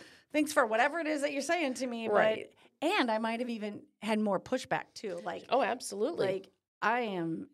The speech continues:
Speaker 1: damned and determined not to leave this because you think I'm gonna leave this to work with my husband? Are you out of your mind?"
Speaker 2: Right.
Speaker 1: Right? So God, you know, I just have to trust him. Like, he
Speaker 2: Yeah.
Speaker 1: knows this big plan.
Speaker 2: Mm-hmm.
Speaker 1: Um, he really, really does.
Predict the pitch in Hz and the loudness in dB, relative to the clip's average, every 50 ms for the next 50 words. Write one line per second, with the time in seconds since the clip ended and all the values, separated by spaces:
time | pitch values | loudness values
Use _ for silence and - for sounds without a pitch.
0 | - 165 - 190 226 233 208 196 170 165 156 151 - 247 285 285 208 170 160 156 | -16 -8 -4 -2 -2 0 0 -2 -4 -4 -6 -4 -4 -4 -4 -4 -4 -6 -8 -10
1 | - 170 160 170 170 170 165 175 165 165 - 190 175 - 196 180 165 165 170 175 | -12 -14 -14 -12 -12 -10 -8 -8 -8 -6 -6 -8 -6 -4 -4 -4 -4 -6 -8 -8
2 | 190 214 214 185 - - _ _ _ 156 160 - - 247 226 202 196 175 170 - | -8 -8 -8 -10 -14 -20 _ _ _ -16 -12 -8 -6 -6 -2 -2 0 0 -2 -2
3 | 180 185 202 208 208 220 269 262 - - - - _ - - 185 180 185 175 - | -4 -6 -6 -4 -4 -4 -4 -6 -8 -12 -18 -14 _ -4 -2 0 0 -2 -4 -6
4 | 180 180 170 160 156 - - 170 175 185 226 285 277 277 - 220 220 214 202 196 | -8 -8 -8 -8 -8 -4 -4 -4 -4 -2 -2 -4 -4 -4 -4 -4 -2 0 0 0
5 | 185 175 170 - 165 160 165 160 156 160 160 202 208 208 226 240 233 147 139 135 | -2 -2 -4 -6 -6 -4 -4 -2 -2 -2 -2 -2 -4 -4 -4 -4 -6 -8 -8 -10
6 | 131 117 - - - _ - 170 185 185 208 226 226 - - - _ _ _ _ | -10 -12 -14 -18 -20 _ -10 -6 -4 -4 -4 -4 -6 -12 -20 -20 _ _ _ _
7 | - - - 220 208 202 202 202 208 196 196 196 190 - 196 190 190 214 202 202 | -12 -4 0 2 2 2 2 2 0 0 -2 -4 -4 -2 0 0 0 -2 -4 -8
8 | - - _ _ _ - 226 220 233 233 220 214 220 220 240 - 277 269 277 254 | -14 -20 _ _ _ -12 -6 -4 -2 0 0 0 0 -2 -4 -6 -6 -6 -6 -8
9 | - - 277 294 - - - 208 170 165 175 180 175 180 180 - - - - 247 | -6 -6 -8 -8 -8 -6 -4 -4 -4 -2 -2 -4 -4 -4 -6 -10 -16 -8 -6 -4
10 | 247 262 277 294 285 - - 214 196 196 208 208 220 214 - 190 180 - - - | -4 -4 -4 -6 -10 -12 -14 -12 -12 -10 -10 -12 -12 -10 -8 -8 -8 -8 -8 -6
11 | 180 170 - 196 - - - - 175 185 180 - - - - _ _ _ - 214 | -6 -6 -6 -8 -14 -16 -12 -10 -8 -8 -8 -8 -10 -12 -16 _ _ _ -6 -6
12 | 190 180 170 175 160 165 - - 170 170 165 151 151 160 165 156 - _ _ _ | -6 -4 -6 -8 -10 -10 -10 -12 -12 -12 -10 -8 -8 -10 -10 -12 -16 _ _ _
13 | _ _ - 254 226 190 196 208 220 226 226 226 214 214 208 190 185 202 185 180 | _ _ -10 -10 -10 -10 -12 -12 -12 -10 -8 -8 -8 -8 -8 -6 -6 -6 -6 -6
14 | 180 175 175 180 175 - - - - - - - - | -6 -6 -6 -6 -6 -8 -10 -14 -14 -16 -16 -18 -20